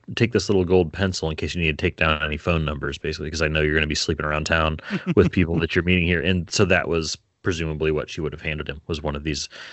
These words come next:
Speaker 1: these gold Eversharp pencils that even come in a small kind of pocket size, which I was really tempted
Speaker 2: Yeah.
Speaker 1: to pick up one of those, and I might do that someday. So
Speaker 2: Yeah, nice.
Speaker 1: I was really, yeah, I was, that was a really cool find for me. I really enjoyed that.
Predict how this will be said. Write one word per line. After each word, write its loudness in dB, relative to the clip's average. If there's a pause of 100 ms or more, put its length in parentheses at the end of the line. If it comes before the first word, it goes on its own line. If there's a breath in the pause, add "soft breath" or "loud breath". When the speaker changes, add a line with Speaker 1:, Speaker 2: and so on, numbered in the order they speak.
Speaker 1:
these 4
gold 4
Eversharp -2
pencils -4
that 2
even 2
come 0
in 0
a -4
small -2
kind -8
of -12
pocket -12
size, -4
which -6
I 0
was -2
really 4
tempted -2
Speaker 2:
Yeah. 0
Speaker 1:
to -8 (560 loud breath)
pick 4
up 2
one 0
of 2
those, 2
and -4
I -4
might -6 (140)
do -4
that -8
someday. -10
So -10 (100)
Speaker 2:
Yeah, -20 (220)
nice. -18 (360)
Speaker 1:
I 2
was -4
really, -10 (140)
yeah, -10
I 0
was, -4
that 4
was 6
a -2
really -2
cool -4
find -6
for -14
me. -6
I -12
really -4
enjoyed -4
that. -6